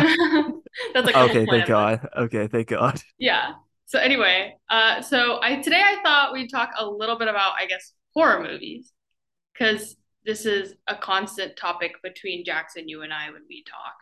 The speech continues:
Speaker 1: We talk about horror movies a lot. Um, so I thought, I don't know, I thought we could,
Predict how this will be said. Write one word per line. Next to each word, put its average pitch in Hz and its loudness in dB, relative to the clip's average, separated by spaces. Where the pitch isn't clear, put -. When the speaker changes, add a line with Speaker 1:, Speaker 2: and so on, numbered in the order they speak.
Speaker 1:
We 170 -12
talk - -16
about - -16
horror 147 -20
movies - -20
a 131 -14
lot. - -18
Um, 160 -6
so 208 -2
I 240 0
thought, 285 4
I 240 2
don't 262 0
know, 190 -2
I 240 -2
thought 285 0
we 262 -12
could, 233 -6